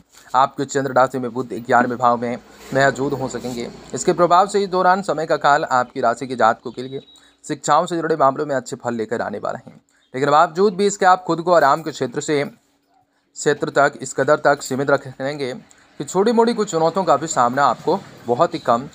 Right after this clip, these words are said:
बड़ा काम लगने लगेगा। इसके लिए आपको बेहतर यही होगा, खुद को आराम के क्षेत्र से निकालते हुए जल्दी ही उन्हें शिक्षाओं के प्रति अपना ध्यान को केंद्रित करने का प्रयास करना होगा।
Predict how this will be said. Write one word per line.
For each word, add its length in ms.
बड़ा 220
काम 380
लगने 300
लगेगा। 380
इसके 220
लिए 100
आपको 260
बेहतर 280
यही 220
होगा, 280
खुद 200
को 120
आराम 260
के 80
क्षेत्र 320
से 80
निकालते 360
हुए 180
जल्दी 220
ही 160
उन्हें 640
शिक्षाओं 440
के 80
प्रति 220
अपना 220
ध्यान 280
को 120
केंद्रित 420
करने 220
का 120
प्रयास 400
करना 220
होगा। 220